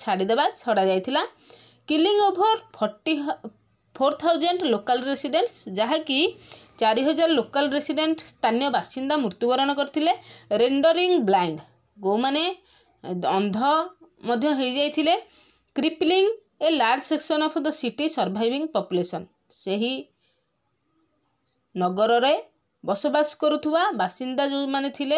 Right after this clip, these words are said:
ସର୍ଭାଇଭିଂ ବସି-, ରହୁଥିଲେ ଯେଉଁ ପପୁଲେସନ, ଯେଉଁ ଜନସଂଖ୍ୟାମାନେ, ଯେଉଁ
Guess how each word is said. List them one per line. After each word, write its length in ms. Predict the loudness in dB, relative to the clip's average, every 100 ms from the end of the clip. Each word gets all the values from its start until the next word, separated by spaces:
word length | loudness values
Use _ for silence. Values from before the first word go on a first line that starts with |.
| 0
ସର୍ଭାଇଭିଂ 540 | -2 -4 0 -2 -2 0
ବସି-, 420 | 0 -2 -8 -18 -10 -4 0
ରହୁଥିଲେ 420 | 0 -2 -4 -4
ଯେଉଁ 200 | -4 -4 -4 -4
ପପୁଲେସନ, 520 | -4 0 0 0 -2 -4 -16 -20 _ -6
ଯେଉଁ 140 | -2
ଜନସଂଖ୍ୟାମାନେ, 880 | 0 0 0 -2 -2 -2 -2 0 0 -2
ଯେଉଁ 260 | -2 -2